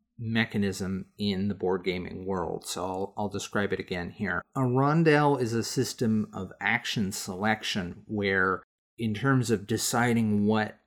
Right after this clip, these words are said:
a player does on their turn, that's actually controlled by them moving a piece along a circle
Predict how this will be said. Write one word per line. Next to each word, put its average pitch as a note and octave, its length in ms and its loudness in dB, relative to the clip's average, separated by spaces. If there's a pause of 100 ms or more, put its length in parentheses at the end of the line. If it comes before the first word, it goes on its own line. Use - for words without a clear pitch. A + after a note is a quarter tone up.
(120)
a G#2+ 60 -6
player A2 380 2
does A#2 360 2
on G2+ 200 0
their F#2+ 200 -4
turn, G2 600 -2 (800)
that's B2 240 0
actually A2+ 720 2 (220)
controlled C#3 880 4
by G2 580 0 (360)
them A2+ 360 2
moving A#2+ 760 4
a G#2+ 80 -6
piece - 720 -4 (380)
along G#2 380 0
a G2 40 -4
circle A2 680 0